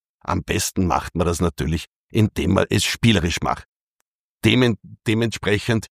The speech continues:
ist unser Motto auch entstanden, spielerisch Kompetenzen stärken. Somit war Smart Kids geboren, auch ein bisschen, sagen wir mal, roboterlastig. Wir haben zum Beispiel Roboter, die sind sprachgesteuert, gestengesteuert und so weiter.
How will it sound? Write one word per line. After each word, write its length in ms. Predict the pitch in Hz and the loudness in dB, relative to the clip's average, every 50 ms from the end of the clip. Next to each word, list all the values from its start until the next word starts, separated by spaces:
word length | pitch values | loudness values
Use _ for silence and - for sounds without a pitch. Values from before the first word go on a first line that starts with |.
| _ _ _ | _ _ _
ist 200 | - - 107 101 | -2 0 0 2
unser 200 | 98 101 92 98 | 2 2 2 2
Motto 360 | 101 - 104 131 - - - | 2 2 2 2 2 0 0
auch 220 | - 98 92 - - | 2 2 0 0 0
entstanden, 600 | 87 82 - - - - 82 87 - - 95 92 - _ _ _ - | -2 -2 -2 -2 -2 0 0 -2 -2 -4 -6 -6 -6 _ _ _ -8
spielerisch 720 | - - - - 123 123 123 113 104 110 104 101 - - - _ - | -8 -8 -2 2 2 4 4 4 4 2 0 0 -2 -8 -12 _ -4
Kompetenzen 760 | - 98 90 - - - - 85 92 87 - - - 98 90 - | -2 -2 -2 -2 -4 -4 -4 -4 -4 -4 -4 -2 -2 -2 -2 -2
stärken. 600 | - - - - - 57 - - _ - - - _ _ _ _ _ _ - | -6 -8 -4 -2 -4 -4 -4 -6 _ -16 -16 -16 _ _ _ _ _ _ -10
Somit 400 | - - - 135 143 165 143 127 | -2 2 4 6 6 6 6 4
war 220 | 127 101 82 - | 2 2 2 0
Smart 380 | - - - 107 104 131 - - | -4 -2 2 4 4 4 2 0
Kids 220 | - 175 147 - | -2 -2 -2 0
geboren, 440 | - - 123 - 139 135 131 135 - | 0 -2 2 4 4 4 4 2 2
auch 200 | - - 80 - | 0 -2 -2 0
ein 100 | - 80 | -2 -4
bisschen, 360 | 87 92 - - 85 82 82 - - - - | -4 -2 -2 -2 -2 -2 -4 -8 -14 -14 -12
sagen 220 | - - 82 65 | -8 -6 -4 -4
wir 40 | 71 | -4
mal, 120 | 73 73 | -4 -4
roboterlastig. 920 | 78 78 85 113 113 110 110 - - - 92 87 80 80 - - - 90 - | -2 2 2 4 4 4 2 2 2 0 2 2 0 0 -2 -4 -6 -6 -4
Wir 140 | - - - | -6 -6 -6
haben 180 | - - - - - _ _ _ _ _ | -4 -6 -8 -10 -12 _ _ _ _ _
zum 140 | - 76 67 | -2 -2 -2
Beispiel 360 | - 69 71 - - 82 80 | -2 -4 -6 -4 -2 -2 -2
Roboter, 480 | 69 69 73 73 - 69 - - 73 71 | 0 -2 -4 -4 -4 -4 -4 -6 -8 -8
die 140 | - 69 | -10 -12
sind 240 | - - - - - | -12 -10 -10 -10 -10
sprachgesteuert, 1040 | - - - 120 127 113 - - - 107 - - - - 107 95 101 98 98 - - | -8 -2 2 2 2 2 0 -2 -4 -4 -4 -4 -4 -2 2 4 4 4 4 2 0
gestengesteuert 800 | - 95 98 92 - - 90 87 - - - - 85 82 82 78 | 0 0 0 0 0 -2 -4 -4 -4 -6 -2 0 0 2 2 0
und 140 | 80 87 | -2 -2
so 100 | 82 80 | -4 -4
weiter. 340 | 76 76 78 - _ - 80 | -4 -4 -6 -4 _ -6 -6